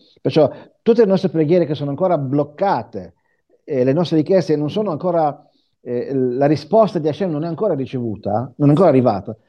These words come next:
Io chiedo a qualcosa a Dio, ma non mi è ancora arrivata questa benedizione, perché c'è un, qualcosa che si blocca? Io chiedo, ma c'è un-, come un'interferenza e, e non arriva la risposta di Dio,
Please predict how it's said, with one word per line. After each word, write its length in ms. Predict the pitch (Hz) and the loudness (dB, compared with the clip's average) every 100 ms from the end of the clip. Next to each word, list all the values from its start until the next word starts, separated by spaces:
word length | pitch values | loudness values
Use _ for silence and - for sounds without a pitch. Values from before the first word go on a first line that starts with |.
| _ _ | _ _
Io 200 | - 196 | -4 -2
chiedo 460 | 202 214 220 202 185 | 2 2 4 2 0
a 60 | 160 | 0
qualcosa 340 | 151 170 156 | -2 -2 -2
a 40 | |
Dio, 360 | 143 151 131 104 _ _ _ _ | -2 -2 -2 -6 _ _ _ _
ma 440 | 165 147 151 165 165 | -6 -4 -2 0 -2
non 160 | 165 | -2
mi 120 | 165 247 | -2 -2
è 40 | |
ancora 400 | 185 143 147 131 | -2 -6 -6 -6
arrivata 400 | 113 117 123 117 | -6 -6 -6 -8
questa 220 | 117 110 | -8 -6
benedizione, 920 | 110 107 104 - 101 101 135 185 - _ _ _ - | 0 0 0 -2 0 2 0 -2 -8 _ _ _ -6
perché 600 | - 170 175 240 139 98 | 0 0 2 2 2 -2
c'è 200 | - - | -10 -6
un, 320 | 135 131 131 117 117 _ _ | -4 -4 -6 -8 -14 _ _
qualcosa 360 | 131 143 139 | -6 -2 -2
che 80 | 135 | -4
si 140 | 123 131 | -4 0
blocca? 520 | 131 107 - 101 98 _ | 2 0 -4 -12 -12 _
Io 200 | 180 170 | 0 0
chiedo, 720 | - 190 196 185 214 214 - _ _ _ _ _ | 2 2 4 2 0 -2 -10 _ _ _ _ _
ma 200 | - 156 | -8 -8
c'è 340 | 151 180 170 160 | -4 0 0 0
un-, 140 | 131 | -4
come 240 | 156 180 170 | -4 -2 0
un'interferenza 1200 | 156 143 139 165 143 156 175 160 123 - 113 | 2 2 2 0 0 0 2 0 -4 -8 -10
e, 180 | 127 143 - | -8 -10 -10
e 40 | |
non 160 | 156 156 | -8 -2
arriva 320 | 147 180 151 | 4 6 8
la 80 | 123 | 4
risposta 400 | 117 - 123 117 | 0 -2 -2 -2
di 100 | 107 | -8
Dio, 360 | 98 110 160 | 0 2 2